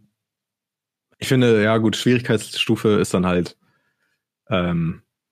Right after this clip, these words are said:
schwierig, <laughs> weil ein Raum sollte natürlich auch anfängerfreundlich, also oder ein Anbieter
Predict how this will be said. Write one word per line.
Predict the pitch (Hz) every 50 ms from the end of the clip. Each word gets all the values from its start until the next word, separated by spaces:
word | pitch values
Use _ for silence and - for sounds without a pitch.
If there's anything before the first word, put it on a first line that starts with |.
| _ -
schwierig, | - - - 120 120 113 113 110 127 143 - - -
<laughs> | - - - - 156 151 120 104 123 113 104 170 202 170 143 -
weil | - 104 101 101 98 98 95 95 95 95 - - - - - -
ein | - 85 107 113
Raum | - 113 113 117
sollte | 110 117 107 104 110
natürlich | 101 - 110 104 98 -
auch | 95 92
anfängerfreundlich, | - 98 98 - - 95 92 90 - 98 92 85 90 95 -
also | - 107 101 98 -
oder | 82 104
ein | 101 95 -
Anbieter | 127 143 143 139 135 127 117 113 110 - -